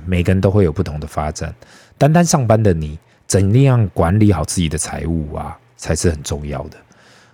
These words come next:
过去二十年，很多人问过我，“奇怪欸，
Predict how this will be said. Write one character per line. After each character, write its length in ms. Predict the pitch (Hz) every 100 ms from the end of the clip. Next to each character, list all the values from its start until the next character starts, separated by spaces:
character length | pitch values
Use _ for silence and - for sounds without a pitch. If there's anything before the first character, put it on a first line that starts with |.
| -
过 160 | 185
去 140 | 156 180
二 80 | 160
十 160 | -
年， 180 | 101 90
很 120 | 85
多 120 | 85 90
人 160 | 87
问 140 | 87 85
过 140 | 80
我 260 | 78 82 - _ _ _ -
，“奇 280 | - - 127
怪 400 | - 165 147 113
欸， 260 | 90 78